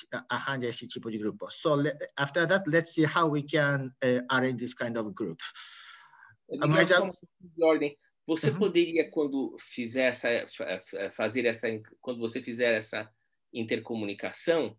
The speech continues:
Speaker 1: Uhum.
Speaker 2: você poderia incluir, talvez, não sei se dá pra copiar, provavelmente sim,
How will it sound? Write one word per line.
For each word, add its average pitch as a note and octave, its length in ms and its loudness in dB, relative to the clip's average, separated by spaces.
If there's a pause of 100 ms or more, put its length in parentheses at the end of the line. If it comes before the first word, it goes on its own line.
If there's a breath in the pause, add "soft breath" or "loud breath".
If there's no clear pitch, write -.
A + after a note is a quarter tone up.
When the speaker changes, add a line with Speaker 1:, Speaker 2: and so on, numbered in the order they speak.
(220)
Speaker 1:
Uhum. D3 240 0
Speaker 2:
você E3+ 140 -4
poderia - 640 -4 (220)
incluir, B2+ 540 0
talvez, A#2 460 0
não A2+ 100 -4
sei B2 160 -4
se - 140 -8
dá A2 100 2
pra A#2+ 160 -4
copiar, A2 340 -2
provavelmente G#2 580 -4
sim, A2+ 380 -6